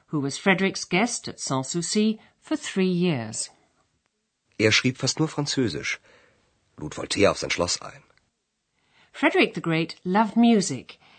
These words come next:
Speaker 1: He played the flute and composed many flute concertos.
Speaker 2: Er spielte Flöte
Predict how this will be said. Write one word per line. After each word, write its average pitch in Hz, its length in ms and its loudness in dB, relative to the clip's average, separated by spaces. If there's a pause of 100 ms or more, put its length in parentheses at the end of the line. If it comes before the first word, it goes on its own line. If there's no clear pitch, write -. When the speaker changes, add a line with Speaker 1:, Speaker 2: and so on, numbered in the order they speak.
(280)
Speaker 1:
He 170 120 -6
played 156 320 0
the 139 80 -10
flute 254 500 2 (400)
and 170 160 4
composed 202 720 2
many 220 260 6
flute 240 480 0
concertos. 185 880 -2 (1120)
Speaker 2:
Er - 80 4
spielte 160 300 2
Flöte 139 420 0